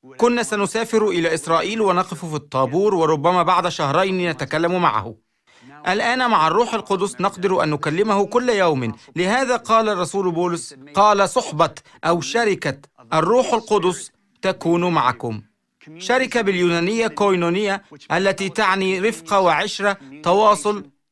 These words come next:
حميمية، مشاركة، علاقات اجتماعية، شراكة، علاقة شراكة،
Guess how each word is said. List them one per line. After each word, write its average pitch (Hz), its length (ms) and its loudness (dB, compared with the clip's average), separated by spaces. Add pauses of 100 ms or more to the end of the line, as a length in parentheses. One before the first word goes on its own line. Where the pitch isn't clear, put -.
(340)
حميمية، 202 720 0 (120)
مشاركة، 190 720 0 (280)
علاقات 214 640 2
اجتماعية، 180 840 -2
شراكة، 190 600 0 (200)
علاقة 214 480 2
شراكة، 180 580 0